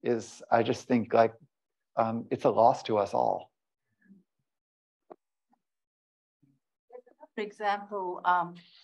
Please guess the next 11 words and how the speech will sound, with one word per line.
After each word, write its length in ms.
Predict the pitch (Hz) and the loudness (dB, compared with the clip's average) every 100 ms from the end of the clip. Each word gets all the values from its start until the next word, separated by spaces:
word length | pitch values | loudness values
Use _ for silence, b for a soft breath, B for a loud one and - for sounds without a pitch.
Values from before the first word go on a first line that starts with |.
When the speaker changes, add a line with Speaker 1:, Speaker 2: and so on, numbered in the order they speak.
| B B - | B B -10
Speaker 2:
out 220 | 185 175 - | -6 -6 -6
west 320 | 214 214 - | -10 -10 -10
where 300 | 190 180 175 180 - _ _ _ | -2 0 0 -4 -18 _ _ _
they 100 | 202 | -4
collected 440 | 202 226 226 226 214 | -2 0 -2 -2 -2
all 140 | 196 | -2
the 80 | 175 | -4
seeds 640 | - 220 220 151 - - - _ _ _ _ _ | -4 -2 -2 -6 -10 -16 -18 _ _ _ _ _
from 140 | - 196 | -8 -2
all 120 | 175 | -2
the 120 | 156 | -2